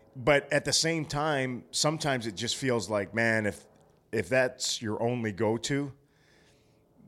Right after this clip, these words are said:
that, that's about as dumbed down as it gets. And is it because you're running out of ideas in other areas, or is that just the underlying issue and you're gonna pound that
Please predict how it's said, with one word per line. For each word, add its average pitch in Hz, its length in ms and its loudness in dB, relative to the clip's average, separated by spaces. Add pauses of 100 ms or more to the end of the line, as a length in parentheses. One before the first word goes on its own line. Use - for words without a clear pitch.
(100)
that, 131 280 4
that's 143 240 4
about 127 300 4
as 104 100 -2
dumbed 117 360 2
down 113 300 2
as 95 140 -2
it 95 160 -4
gets. 92 560 -2 (140)
And 107 320 0 (160)
is 117 280 -4
it 113 140 -4 (360)
because 123 460 0
you're 107 240 2
running 117 400 2
out 113 180 4
of 87 340 -4 (1040)
ideas 127 720 2
in 117 80 0
other 117 240 2
areas, 190 540 0 (360)
or 131 240 4
is 110 200 0
that 123 260 6
just 117 240 0
the 117 160 -4
underlying 107 640 0
issue 98 500 -4
and 92 120 -4
you're 101 100 -2
gonna 101 180 -2
pound 107 500 -2
that 98 360 -4